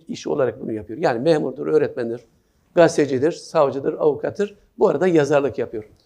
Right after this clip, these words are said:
Ee, çok haklısınız. Aslında, e, yazarlık bir sevda işidir. Yani yazı yazmak, edebiyatla uğraşmak, sanatla uğraşmak bir sevda işidir.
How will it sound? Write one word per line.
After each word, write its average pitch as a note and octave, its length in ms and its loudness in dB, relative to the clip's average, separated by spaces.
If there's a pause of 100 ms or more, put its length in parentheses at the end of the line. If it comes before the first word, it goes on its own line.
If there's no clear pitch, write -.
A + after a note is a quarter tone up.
(640)
Ee, D3 460 4
çok F#3+ 220 -2
haklısınız. E3+ 600 -2
Aslında, F3 640 0 (1700)
e, C#3 100 -4
yazarlık C#3+ 680 2
bir D#3 100 2
sevda B2+ 420 0
işidir. - 440 -16 (960)
Yani C3 240 -2
yazı C#3 220 2
yazmak, A#2+ 480 -4 (420)
edebiyatla C3+ 440 2
uğraşmak, A#2+ 440 -6
sanatla C3 420 -4
uğraşmak A#2 460 -8
bir A#2+ 100 -10
sevda A2+ 480 -6
işidir. - 320 -20